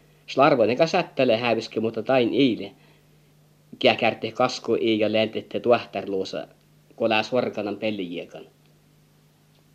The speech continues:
Monnam ive kaavoinut maankasaajest ja mun juurtaimet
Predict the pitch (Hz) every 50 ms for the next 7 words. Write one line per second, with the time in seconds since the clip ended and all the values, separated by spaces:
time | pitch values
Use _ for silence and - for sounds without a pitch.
0 | _ _ _ _ _ _ _ _ _ _ _ - - _ _ _ _ _ - -
1 | 120 131 151 151 123 110 98 120 151 170 147 - 156 151 139 135 135 131 135 135
2 | 139 143 156 151 127 - - - - 110 104 101 95 92 101 - - - 104 107
3 | 104 95 - - 135 120 117 113 131 160 165 151 139 131 123 113 110